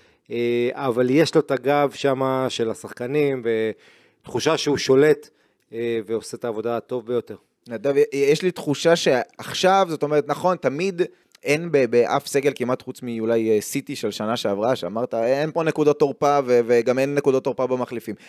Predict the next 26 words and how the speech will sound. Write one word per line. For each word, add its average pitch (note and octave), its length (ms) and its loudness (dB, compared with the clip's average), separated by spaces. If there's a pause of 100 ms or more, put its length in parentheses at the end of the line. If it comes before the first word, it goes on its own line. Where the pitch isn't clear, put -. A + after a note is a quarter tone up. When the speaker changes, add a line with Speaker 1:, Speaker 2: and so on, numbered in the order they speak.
(120)
Speaker 2:
תמיד D#3+ 280 0
תהיה D3 220 4
איזושהי C3 280 0
נקודת B2 340 -2
תורפה, A#2+ 280 -2
תמיד A#2+ 260 -4
תגיד, C3+ 300 -4
"פה C3+ 140 0
קצת - 220 -6
חסר C3 420 0
איזה A#2+ 160 -2
גיבוי", A#2 280 -4
משהו. A2 160 -10 (160)
אבל A#2 180 -4
התחושה B2 440 -2
היא, G#3+ 160 6 (280)
עכשיו, G3 460 0
שמבחינת C#3 460 -4
הסגל E3 400 0
שיש D3 300 2
לצ'אבי, F3 380 -4
זו C#3+ 260 4
ההזדמנות E3+ 340 0
אחרי D3+ 180 0
עונה D3+ 220 0
שעברה, C#3+ 400 0